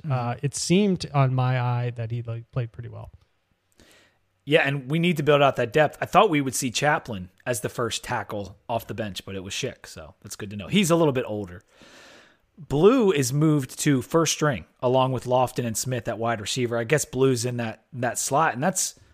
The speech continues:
Speaker 2: that's because of the nice grabs he made, I guess. He, he kinda earned that spot, if you ask me, this past weekend.
Speaker 1: Yeah, he had the catch on the sideline,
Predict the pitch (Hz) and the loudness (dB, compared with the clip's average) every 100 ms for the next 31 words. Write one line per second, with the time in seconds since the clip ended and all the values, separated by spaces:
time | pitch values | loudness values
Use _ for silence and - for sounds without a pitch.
0 | _ 151 143 143 139 127 139 120 - 120 | _ -4 0 0 0 0 -2 -2 0 2
1 | 165 123 117 117 113 110 107 107 - 147 | 2 0 -4 -4 -4 -6 -6 -6 -6 -8
2 | - 127 165 170 120 156 185 139 110 - | -6 0 2 2 2 0 2 2 -2 -2
3 | 120 107 117 113 - 135 143 92 - 85 | -2 -2 -2 -2 -4 -6 -6 -8 -12 -14
4 | - 85 64 _ 135 127 104 _ _ 143 | -16 -20 -20 _ -2 -2 -4 _ _ 0
5 | 131 151 135 143 135 - 151 165 151 - | 2 2 4 2 2 0 0 2 0 2
6 | 135 135 135 131 127 131 127 | 2 2 2 2 4 4 0